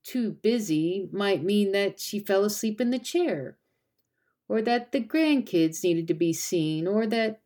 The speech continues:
tea needed to be enjoyed with her neighbors. But she wasn't gonna let any of that stop her this time, no way.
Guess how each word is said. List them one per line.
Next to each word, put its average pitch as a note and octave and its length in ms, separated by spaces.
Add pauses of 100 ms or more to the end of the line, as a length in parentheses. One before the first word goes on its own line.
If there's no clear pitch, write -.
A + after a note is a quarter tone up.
(200)
tea G3 420
needed E3 320
to E3+ 80
be E3+ 160
enjoyed G#3 480
with A3 200
her A3+ 100
neighbors. D#3+ 600 (920)
But G#3 200
she C4+ 100
wasn't C#4 320
gonna G#3+ 180
let F3 220
any B3 220
of A3 100
that G#3+ 220
stop G#3+ 320
her G3 100
this G#3+ 260
time, D#3+ 380
no G3 380
way. D#3 500